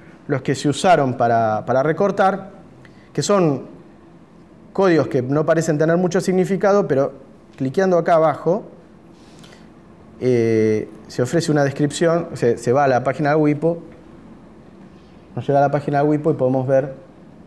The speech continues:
cada código, cada campo de aplicación. Este, en, en este caso pertenece al área de química, diciendo que al área de bioquímica y más específicamente a la de microorganismos y enzimas. Entonces,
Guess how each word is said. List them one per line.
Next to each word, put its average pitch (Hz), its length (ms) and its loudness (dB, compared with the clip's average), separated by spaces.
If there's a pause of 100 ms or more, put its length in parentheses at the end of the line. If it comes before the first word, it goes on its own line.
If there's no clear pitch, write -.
(960)
cada 165 440 2
código, 151 540 2 (100)
cada 147 260 4
campo 156 220 2
de 151 40 2
aplicación. 151 580 0
Este, 131 220 -2
en, 131 220 0
en 127 120 -2
este 147 200 -2
caso 156 340 0
pertenece 123 640 -2
al 127 100 0
área 143 180 2
de 170 100 0
química, 175 520 0 (280)
diciendo 127 420 0
que 131 260 -2 (600)
al 110 120 0
área 117 540 0
de 120 100 2
bioquímica 165 540 2
y 139 60 2
más 139 160 -2
específicamente 131 720 -2
a 127 40 2
la 123 140 2
de 120 100 2
microorganismos 127 800 0
y - 20 -6
enzimas. 101 480 -10 (720)
Entonces, 120 380 -6